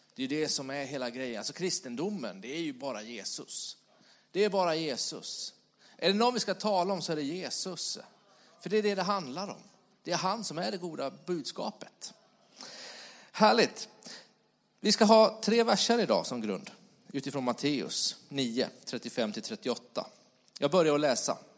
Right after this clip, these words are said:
Då står det så här att Jesus gick omkring i alla städer och byar. Och han undervisade i deras synagogor och förkunnade evangeliet om riket.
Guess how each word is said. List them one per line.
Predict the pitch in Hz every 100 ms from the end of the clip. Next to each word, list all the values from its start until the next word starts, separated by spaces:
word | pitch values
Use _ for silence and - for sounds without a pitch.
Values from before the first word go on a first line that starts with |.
| _ - - - - - _ - - - -
Då | -
står | 147 214
det | 180
så | 175
här | 185 151
att | 143
Jesus | 240 208 - 220 - - -
gick | 151 -
omkring | 175 - 131 110 123
i |
alla | 175 190
städer | 185 - 151 143 143
och | 139
byar. | 143 107 101 71 69 - _ _ -
Och | 104
han | 113
undervisade | 123 131 113 120 147 - 151
i |
deras | 147 156 -
synagogor | 196 147 127 131 156 165 160 151
och |
förkunnade | - 190 - 120 110 113
evangeliet | 120 139 135 113 98 98 104 107
om | 120
riket. | 147 123 - - - _ -